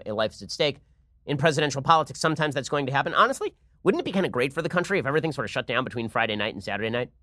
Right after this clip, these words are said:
Wouldn't it be kinda calming? I gotta admit, I think that it would be kinda great for, listen, my life is great because between Friday night and Saturday night, I don't know what the hell's going on. It's fantastic. And can you imagine, like, just how much more popular Trump would be if he didn't tweet on Saturdays? Just, like, one day a week, he should take a tweet Shabbos.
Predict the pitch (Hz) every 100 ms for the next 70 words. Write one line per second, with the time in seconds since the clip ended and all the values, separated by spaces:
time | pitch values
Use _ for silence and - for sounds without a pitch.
0 | _ _ _ _ 139 208 277 - 175 131
1 | 127 160 147 - _ _ _ _ _ -
2 | 147 226 175 143 120 139 190 165 139 135
3 | 160 131 120 123 - 165 160 120 180 214
4 | 101 101 107 107 101 117 135 - - 135
5 | 185 185 180 175 156 160 170 123 151 143
6 | 175 190 196 196 214 143 131 180 131 123
7 | 110 104 92 87 76 - 160 165 123 165
8 | 147 - - _ _ _ _ _ _ _
9 | _ - 170 165 _ - 196 311 214 202
10 | 220 185 107 - _ _ - 180 190 196
11 | 165 156 143 135 123 151 143 - 139 139
12 | 127 98 92 123 - 131 107 101 104 110
13 | 120 - - 214 202 226 220 170 101 -
14 | 139 - 170 151 - 151 - 92 69 -